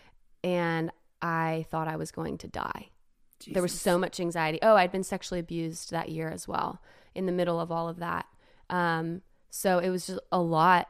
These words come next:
Speaker 1: of undealt with anxiety
Speaker 2: Trauma.
Speaker 1: and trauma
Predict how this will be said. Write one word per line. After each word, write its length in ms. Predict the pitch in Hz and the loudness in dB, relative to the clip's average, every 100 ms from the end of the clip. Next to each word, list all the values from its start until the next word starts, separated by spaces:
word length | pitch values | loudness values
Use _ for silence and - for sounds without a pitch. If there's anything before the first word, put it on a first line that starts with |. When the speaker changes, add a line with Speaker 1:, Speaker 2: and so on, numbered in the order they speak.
| - | -2
Speaker 1:
of 200 | 170 165 - | -2 -2 -2
undealt 680 | 170 170 175 180 170 160 - | 0 0 0 -2 0 0 0
with 480 | 160 160 - - - - _ _ _ _ _ - _ _ _ _ _ _ _ - | -2 -2 -6 -16 -20 -20 _ _ _ _ _ -20 _ _ _ _ _ _ _ -6
anxiety 640 | 180 185 156 170 359 190 160 | -2 -2 2 4 6 4 4
Speaker 2:
Trauma. 200 | 170 185 | 4 2
Speaker 1:
and 160 | 185 | 0
trauma 680 | - 180 254 285 190 180 | 2 6 8 8 6 4